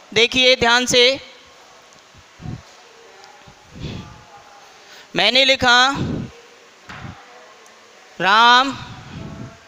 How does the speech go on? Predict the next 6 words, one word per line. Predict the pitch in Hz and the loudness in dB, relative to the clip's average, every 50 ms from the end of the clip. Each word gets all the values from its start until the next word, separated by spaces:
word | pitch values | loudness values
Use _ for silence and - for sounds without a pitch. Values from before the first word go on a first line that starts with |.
| - _ - _ _ _ - - - - - - | -20 _ -20 _ _ _ -20 -20 -20 -20 -16 -4
खेल | - - 226 240 247 269 269 262 | 0 2 4 4 4 4 4 2
रहा | 240 233 214 220 226 208 202 196 | 0 0 2 2 2 2 2 2
है, | 202 202 190 156 123 127 - - - - - - _ - - - - - - - - - - - | 0 0 0 -2 -4 -6 -12 -16 -20 -20 -20 -20 _ -20 -20 -20 -20 -20 -20 -20 -20 -18 -8 -4
खेल | 196 202 208 226 240 269 320 320 311 302 - - - - _ _ _ _ _ _ _ _ _ _ _ _ _ _ - | 0 2 4 4 4 2 2 0 -2 -4 -6 -12 -20 -20 _ _ _ _ _ _ _ _ _ _ _ _ _ _ -4
रहा | 190 196 208 196 214 220 226 233 240 277 269 254 - - - - - - - - - - - - _ _ _ _ _ _ _ | 0 0 0 2 2 2 4 4 2 2 0 -6 -10 -16 -20 -20 -20 -20 -20 -20 -20 -20 -20 -20 _ _ _ _ _ _ _
है। | - 143 170 202 202 202 190 156 135 123 123 | -12 -6 -2 0 2 2 2 0 -2 -6 -10